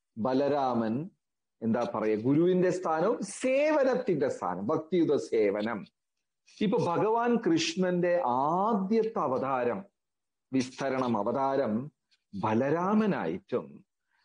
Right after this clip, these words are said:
അവസാനത്തെ അവതാരം അനന്തശേഷനായിട്ടും ആ പറയുന്നത്. ഇപ്പൊ നമ്മള് ദശാവതാരം കേട്ടിട്ടുണ്ട്, പത്തെണ്ണം. മത്സ്യകൂർമ്മ വരാഹശ്ച നരസിംഹശ്ച വാമന രാമോ രാമശ്ച രാമശ്ച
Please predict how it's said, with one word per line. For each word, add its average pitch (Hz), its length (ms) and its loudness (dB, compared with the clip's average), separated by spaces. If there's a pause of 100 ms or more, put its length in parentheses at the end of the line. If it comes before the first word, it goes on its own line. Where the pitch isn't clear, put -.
(100)
അവസാനത്തെ 240 920 0
അവതാരം 180 720 0 (380)
അനന്തശേഷനായിട്ടും 165 1500 0
ആ 117 40 -2 (100)
പറയുന്നത്. 95 420 -2
ഇപ്പൊ 135 140 -4
നമ്മള് 147 440 0 (300)
ദശാവതാരം 175 880 0
കേട്ടിട്ടുണ്ട്, 117 540 0
പത്തെണ്ണം. 120 600 -4 (480)
മത്സ്യകൂർമ്മ 180 600 2
വരാഹശ്ച 165 600 0
നരസിംഹശ്ച 175 680 0
വാമന 165 600 0
രാമോ 160 380 0
രാമശ്ച 160 440 0
രാമശ്ച 139 560 0